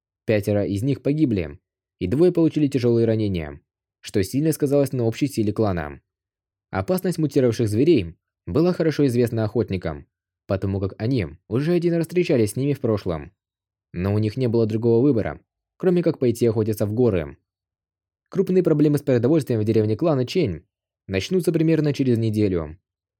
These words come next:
Семья старосты продержится ещё недели две, и то при условии сверхбережного отношения к еде. У Чэнь Нина было немного вариантов,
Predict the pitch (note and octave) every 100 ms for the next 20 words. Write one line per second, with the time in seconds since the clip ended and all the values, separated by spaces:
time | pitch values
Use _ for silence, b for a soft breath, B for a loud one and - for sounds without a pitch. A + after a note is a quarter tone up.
0 | _ _ _ - G2+ G2+ F#2+ - C3 G#2+
1 | - D#2+ C#2 _ - G#2 D#3+ E3+ D#3 D3+
2 | D#3+ D3+ D3 D3+ D3 E3 F2 D#2 _ _
3 | _ _ _ _ _ - F3 C#3 A#2 G#2
4 | G#2 F3 C#3+ G#2 G#2+ G2+ G2+ F3 F3 D#3
5 | D#3 C#3 A#2 A2+ A2 G#2+ A#2+ A#2 G#2 E2
6 | C#2+ _ _ _ _ _ _ _ A2 G#2
7 | G#2+ A2 C#3+ G#2+ D#2+ E2 _ _ B2 F3+
8 | F3+ F3 F3 D3+ G#2+ G#2+ G#2 F#2 D2+